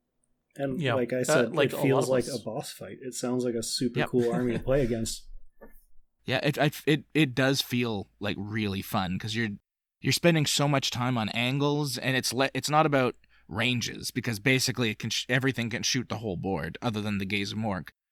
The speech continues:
Speaker 3: So it's like, how do I get an e-, like, how do I keep him from being able to kill three quarters of my army
Speaker 1: Don't
Speaker 3: on
Speaker 1: stand
Speaker 3: turn
Speaker 1: in the
Speaker 3: two?
Speaker 1: fire.
Speaker 3: Yeah, it's, it's great. I love it.
Speaker 2: All right. Speaking of great things that you love, Peter,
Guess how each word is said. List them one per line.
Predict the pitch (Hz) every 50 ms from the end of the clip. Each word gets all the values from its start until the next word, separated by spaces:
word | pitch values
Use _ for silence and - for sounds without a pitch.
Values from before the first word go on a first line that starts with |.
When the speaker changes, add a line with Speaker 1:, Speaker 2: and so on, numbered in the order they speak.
| _ _
Speaker 3:
So | - - 151 143
it's | 123 - -
like, | 104 107 101 -
how | - - 123 135 135
do | 135 131
I | 120 113
get | 113 110 117 110 101
an | 107 110 113
e-, | 113 - 120 117 110 -
like, | 104 101 -
how | 135 143
do | 160 147
I | 127
keep | 110 - - - 135 135 -
him | 127 117 113 107
from | - 117 110 101
being | 113 113 110 110
able | 107 110 92 104 104
to | - - 120 107 101 95 - _ _ _ _ _ _ _ -
kill | - 147 135 120 110
three | - - 127 113
quarters | - - 110 104 95 95 98
of | 104 101
my | 101 104 104
army | 104 104 98 87 87 90 - _ _ _ _ _ _ _ _ _ _ _ _ _ _ _ _ _ _ _ _ _ _ _ _ _ _ _ _ _ _ -
Speaker 1:
Don't | 117 127 - 117
Speaker 3:
on | 113
Speaker 1:
stand | 107 135 127
Speaker 3:
turn | 127 123
Speaker 1:
in | 120
the | 117
Speaker 3:
two? | 107 101
Speaker 1:
fire. | 82 120 113 110 107 98 - - - - _ _ _ _ _ _ _ _ _ _ _ -
Speaker 3:
Yeah, | 117 113 85 - - _ _ _ _ _ _ _ _ _ _ _ _ _ - -
it's, | - 113 110 - - -
it's | 107 110 - -
great. | 113 107 92 - -
I | 95
love | 98 92 90 87
it. | 71 - _ _ _ _ _ _ _ _ _ _ _ _ _ _ _ -
Speaker 2:
All | - 160 147 143 139 135
right. | 131 131 131 127 123 -
Speaking | - - 214 214 220 214 190 170
of | 151 131 147 147
great | - 143 143 165 160 151 -
things | - 165 156 151 131
that | 147 147 143
you | 139 135 139
love, | 135 127 131 135 135 135 123 -
Peter, | - 147 147 143 135 135 131 127 123